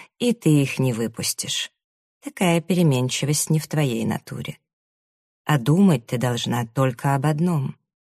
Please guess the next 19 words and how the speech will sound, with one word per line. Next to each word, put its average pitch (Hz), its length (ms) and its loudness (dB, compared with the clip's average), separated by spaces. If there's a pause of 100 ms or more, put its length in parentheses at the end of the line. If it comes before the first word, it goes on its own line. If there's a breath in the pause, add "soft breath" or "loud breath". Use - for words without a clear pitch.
(380)
как 180 180 0
наилучшим 170 720 4
образом 143 560 0 (280)
выполнить 147 720 4
начатую 135 640 0
работу. 117 480 -8 (1080)
Упрости 185 600 2
свои 139 280 2
сложные 127 520 0
побуждения, 135 920 2
чувства, 143 680 0
мысли, 151 560 2
желания, 147 720 4
цели, 165 560 4 (480 loud breath)
подчини 196 540 4
все 170 260 2
соображения 160 1000 4
единому 165 800 4
долгу, 139 580 0